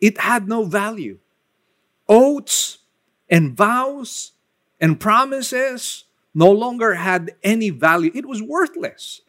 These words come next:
And again, as I mentioned to you, people did not take that seriously. Now, instead of being a mark of integrity,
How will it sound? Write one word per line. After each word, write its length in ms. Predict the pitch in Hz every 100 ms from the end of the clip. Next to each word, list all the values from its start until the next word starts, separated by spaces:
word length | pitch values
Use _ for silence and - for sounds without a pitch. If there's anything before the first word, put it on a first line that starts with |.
| _ -
And 100 | 156
again, 180 | 170 202
as 120 | 160
I 100 | 190
mentioned 460 | 208 214 208 170
to 60 | 160
you, 280 | 190 269 - _ _ _ -
people 320 | 202 196 -
did 220 | 185 175
not 300 | 165 180 180
take 240 | 185 175 175
that 300 | 156 160 165 _
seriously. 800 | - - 175 123 98 - 92 80 _ _ _ _ _ _ _ -
Now, 140 | 156
instead 500 | 160 156 - 220 214
of 140 | 165 139
being 240 | 185 175
a 140 | 165 147
mark 680 | 139 170 269 285 - _ _ _ -
of 180 | 170 -
integrity, 960 | 165 151 - 156 196 151 127 127 120